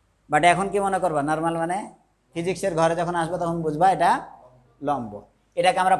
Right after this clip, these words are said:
পারপেন্ডিকুলার বলি, নাকি বলো? ত্রিভুজের ক্ষেত্রে একটা যখন লম্ব টানি তখন বলি পারপেন্ডিকুলার। আরেক সময় এই নাইনটি ডিগ্রি কোণকে আমরা কিন্তু বলি রাইট অ্যাঙ্গেল।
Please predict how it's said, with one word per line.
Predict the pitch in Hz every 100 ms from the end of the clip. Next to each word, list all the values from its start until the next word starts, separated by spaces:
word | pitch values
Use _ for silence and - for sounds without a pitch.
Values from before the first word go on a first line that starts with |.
| 185
পারপেন্ডিকুলার | 170 185 185 180 175 175 156
বলি, | 151 147 - - _ -
নাকি | 160 175
বলো? | 147 117 - _ _ _ _ _ -
ত্রিভুজের | 170 175 180
ক্ষেত্রে | 165 160 147
একটা | 156 151 170
যখন | 160 160 160
লম্ব | 151 151 156
টানি | 151 147
তখন | 147 151
বলি | 151 147
পারপেন্ডিকুলার। | 156 151 156 139 117 113 104 - _ _ _ _
আরেক | 147 170 170
সময় | 190 185 175 170 - - _ -
এই | 147 147
নাইনটি | 165 190 220 226 220
ডিগ্রি | 208 202 202
কোণকে | 180 151 135 139 - - _ _ -
আমরা | 156 175
কিন্তু | 170 180 175
বলি | 180 160
রাইট | 160 185 185
অ্যাঙ্গেল। | 160 135 120